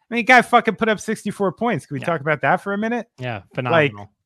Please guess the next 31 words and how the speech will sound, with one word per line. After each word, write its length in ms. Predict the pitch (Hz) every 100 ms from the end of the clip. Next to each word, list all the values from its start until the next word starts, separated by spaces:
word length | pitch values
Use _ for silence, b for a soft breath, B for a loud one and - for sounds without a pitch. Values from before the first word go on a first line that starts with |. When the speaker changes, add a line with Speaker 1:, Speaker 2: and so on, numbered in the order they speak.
| _
Speaker 1:
like, 260 | 170 175 -
who's 200 | 226 -
putting 220 | 233 208
up 140 | 196
sixty-four 560 | - 202 196 - 202 190
without 280 | 160 156 151
shooting 260 | 185 160
threes 340 | 147 180 190 135
and 100 | 127
shit 240 | 120 104
these 220 | 107 104
days? 320 | - 98 98
Like, 140 | 131 131
Speaker 2:
Yeah. 160 | 117 - b b _
Speaker 1:
he 360 | 156 226 247
is 300 | 226 202 165
the 280 | 143 180 220
closest 480 | - 220 190 - 160
thing 180 | 185 160
to 100 | 147
Shaq, 440 | - 160 151 113 - _ _
like, 260 | 131 127 127
we 200 | 147 147
have 260 | 147 143
in 80 | 131
the 80 | 117
league 360 | 123 131 127 107
as 140 | 110
far 240 | - 127 120
as 180 | 120
just 480 | - 123 110 - -